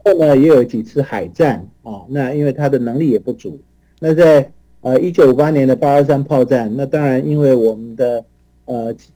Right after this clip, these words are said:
金门、马祖，呃，工事非常坚固，而且我们的反炮兵射击，呃，那也很精准，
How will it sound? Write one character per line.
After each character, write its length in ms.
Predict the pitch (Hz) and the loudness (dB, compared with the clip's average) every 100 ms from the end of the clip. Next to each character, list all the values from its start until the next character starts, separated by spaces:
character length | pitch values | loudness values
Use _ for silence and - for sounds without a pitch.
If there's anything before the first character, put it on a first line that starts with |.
| - | -2
金 140 | 151 | -2
门、 320 | 151 127 123 | 0 -2 -2
马 280 | 131 110 123 | -4 -4 -6
祖， 300 | 139 120 107 | -6 -6 -4
呃， 260 | 107 113 113 | -6 -6 -6
工 220 | 143 147 | -2 -2
事 220 | 147 139 | 0 -2
非 180 | 123 139 | 0 -2
常 360 | 127 120 127 131 _ _ | 0 -6 -6 -12 _ _
坚 240 | - 151 151 | 2 2 2
固， 420 | 151 147 120 107 120 | 2 2 4 0 0
而 160 | 139 | 0
且 240 | 143 139 117 | 0 0 2
我 200 | 110 110 | 2 -2
们 80 | |
的 100 | 123 | -4
反 240 | 123 110 113 | -4 -4 -4
炮 160 | - 135 | 0 0
兵 220 | 139 139 | 0 -2
射 180 | 165 131 | 0 0
击， 400 | - 110 113 120 _ _ _ - | -2 -8 -8 -8 _ _ _ -12
呃， 280 | 120 117 117 | -8 -8 -6
那 240 | 135 131 | -4 -2
也 160 | 123 139 | 0 0
很 160 | 135 | -2
精 260 | 117 156 165 | -2 -2 0
准， 160 | 143 | 0